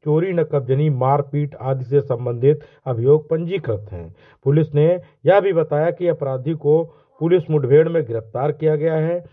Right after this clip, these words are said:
जिसके द्वारा पुलिस पर फायरिंग की गई। जवाबी फायरिंग में शातिर अपराधी को गोली भी लगी है, जिसके चलते उसको इलाज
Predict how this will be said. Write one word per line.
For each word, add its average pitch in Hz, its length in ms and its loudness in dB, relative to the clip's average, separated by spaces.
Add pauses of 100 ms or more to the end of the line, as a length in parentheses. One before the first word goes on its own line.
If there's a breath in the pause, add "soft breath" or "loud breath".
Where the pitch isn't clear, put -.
(180 soft breath)
जिसके 147 320 -2
द्वारा 143 340 2 (340 loud breath)
पुलिस 160 280 2
पर 156 160 0
फायरिंग 139 500 -2
की - 460 -8
गई। 165 240 2
जवाबी 131 400 2
फायरिंग 151 440 0
में 156 120 0
शातिर 139 420 -4
अपराधी 127 460 -4
को 165 240 -2 (320 loud breath)
गोली 123 320 -2
भी 147 160 2
लगी 131 280 0
है, 80 240 -12 (300 soft breath)
जिसके 147 260 -4
चलते 160 300 -2
उसको 160 360 -2
इलाज 127 360 0